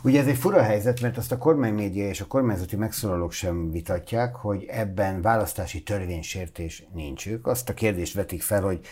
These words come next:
hogy került ide az euró, és hogy kiszámolt el ezzel az összeggel.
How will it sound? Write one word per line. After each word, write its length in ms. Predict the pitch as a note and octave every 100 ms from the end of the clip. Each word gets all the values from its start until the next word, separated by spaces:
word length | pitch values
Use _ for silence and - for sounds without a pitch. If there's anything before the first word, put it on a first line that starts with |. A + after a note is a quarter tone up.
| -
hogy 160 | - C3+
került 340 | A#2+ F2+ F2+
ide 180 | G2 E2
az 120 | D#2+
euró, 420 | F2 F#2 A2 C3 B2+
és 200 | G#2 -
hogy 240 | G2+ F2+ -
kiszámolt 560 | - A2 F#2 E2 D#2 D#2+
el 100 | E2
ezzel 220 | E2 E2
az 80 | E2
összeggel. 460 | F2 - F#2 E2